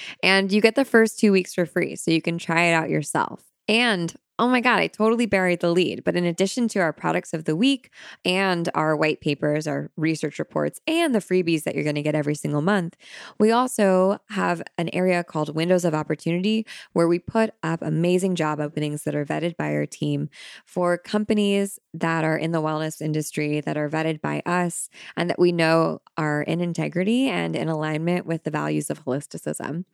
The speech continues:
So if you're looking for a job in this space and you wanna make sure that you work with someone who is low-key awesome, then Windows of Opportunity is for you. And you get all of this inside The Cusp.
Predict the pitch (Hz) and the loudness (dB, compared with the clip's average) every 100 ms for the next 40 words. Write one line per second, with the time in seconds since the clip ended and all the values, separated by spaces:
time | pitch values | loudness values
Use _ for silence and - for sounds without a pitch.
0 | - - - - 190 196 190 214 254 247 | -20 -20 -8 0 0 2 2 2 0 0
1 | 233 208 185 170 165 160 156 - - 151 | 2 2 4 2 2 0 -4 -4 -2 0
2 | 151 185 - - - - - 160 165 175 | 0 -4 -8 -12 -16 -8 -2 0 2 2
3 | 190 185 180 175 165 160 156 - 151 147 | 2 0 0 2 4 4 0 -2 0 2
4 | 147 147 180 - 180 - 165 160 156 156 | 2 2 0 0 -6 -4 -2 -2 -2 -4
5 | 151 160 151 147 147 156 151 151 147 - | -4 -2 0 -2 -2 -4 -2 -2 -4 -10
6 | _ _ _ 165 165 165 160 156 151 - | _ _ _ 0 2 2 -2 -2 -4 -4
7 | 190 233 - - - _ 185 185 185 190 | -4 -6 -16 -20 -20 _ -2 0 -2 -6
8 | _ _ _ 170 170 180 185 175 170 170 | _ _ _ -4 -2 -2 -2 -2 -2 -2
9 | 160 160 165 165 - 180 196 127 175 - | -2 0 0 0 -2 0 0 -4 -10 -16
10 | - - 185 220 269 254 - 185 226 214 | -20 -8 -2 0 0 -2 2 4 4 4
11 | 202 196 185 180 160 160 - 143 - - | 2 2 0 0 0 -2 -6 -8 -8 -12